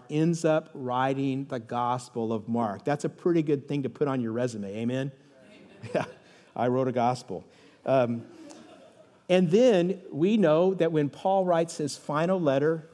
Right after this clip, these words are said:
the last one he wrote shortly before he was executed, it's Second Timothy in chapter four, verse eleven. Paul says this, "Get Mark and bring him with you,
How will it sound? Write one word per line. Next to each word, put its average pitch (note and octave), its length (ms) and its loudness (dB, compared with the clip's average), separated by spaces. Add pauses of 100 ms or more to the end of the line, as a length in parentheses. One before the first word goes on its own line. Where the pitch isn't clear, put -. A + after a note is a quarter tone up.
(120)
the A#2 100 -8
last D3+ 320 -2
one F3+ 80 -2
he E3+ 80 2
wrote C3 280 2
shortly D3 280 -2
before D3+ 380 0
he C#3+ 200 0
was C#3+ 240 -2
executed, B2+ 840 -4
it's A#2+ 200 -8
Second C#3+ 420 -4
Timothy B2+ 480 -2
in A#2+ 80 -4
chapter D3 400 -4
four, C3 240 -2
verse B2+ 260 -4
eleven. B2 460 -4 (500)
Paul E3+ 300 0
says E3 360 -2
this, F#2+ 500 -14 (880)
"Get G3 240 4
Mark C#3+ 460 0
and A2+ 160 -4
bring C#3+ 220 0
him D3+ 180 0
with A2+ 240 -4
you, E2+ 160 -14